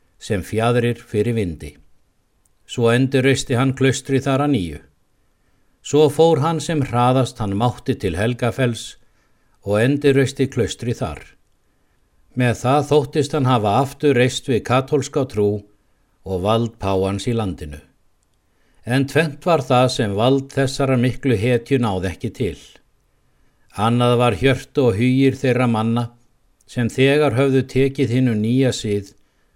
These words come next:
af heilum hug og gert hann að hjartansmáli sínu. Því varð ekki kippt í liðin með valdi. Og hitt var alltaf ógrynni fjár sem siðbótamennirnir höfðu tekið hershöndum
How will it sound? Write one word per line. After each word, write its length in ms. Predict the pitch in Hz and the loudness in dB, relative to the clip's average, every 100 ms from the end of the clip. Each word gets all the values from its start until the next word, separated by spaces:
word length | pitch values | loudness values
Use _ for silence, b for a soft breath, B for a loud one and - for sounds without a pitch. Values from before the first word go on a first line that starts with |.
| _ | _
af 220 | 98 101 85 | -4 -4 0
heilum 400 | 107 101 110 101 | 0 0 -2 -2
hug 320 | 104 78 - _ _ _ _ _ _ _ | -4 -6 -14 _ _ _ _ _ _ _
og 220 | 95 101 135 | -8 -4 0
gert 300 | 131 - - | 0 -2 -2
hann 220 | 131 139 | 0 0
að 140 | 131 151 | 0 -2
hjartansmáli 720 | 143 - 139 135 127 101 87 | -6 -4 -6 -4 -4 -4 -6
sínu. 300 | 87 78 73 - _ _ _ _ _ _ _ _ _ - | -8 -12 -14 -20 _ _ _ _ _ _ _ _ _ -8
Því 200 | 110 120 | -2 0
varð 240 | 120 120 131 | 2 2 2
ekki 240 | - 127 - | 0 -4 0
kippt 320 | 135 135 135 | 0 0 0
í 60 | 123 | 2
liðin 400 | 147 139 110 110 | 4 4 2 0
með 160 | 117 | 0
valdi. 360 | 131 92 - 78 - _ _ _ _ _ _ _ _ - | 0 -2 -6 -14 -16 _ _ _ _ _ _ _ _ -8
Og 200 | 104 92 | -4 0
hitt 320 | 135 135 - | 0 -2 -2
var 160 | 143 131 | 0 2
alltaf 400 | 143 - 131 - | 0 0 -2 2
ógrynni 640 | 147 160 - 143 156 156 | 0 0 2 0 2 -2
fjár 320 | 139 131 131 139 | 0 0 0 0
sem 180 | 139 113 | -4 -2
siðbótamennirnir 1120 | 135 135 143 143 139 135 120 123 123 117 120 | 0 0 2 0 0 0 2 2 0 0 -2
höfðu 300 | 120 113 98 - | 0 0 -2 -2
tekið 420 | 135 131 123 98 | -2 0 -2 -2
hershöndum 680 | 131 - - 123 120 127 110 | -4 -6 -4 -2 -2 -2 -4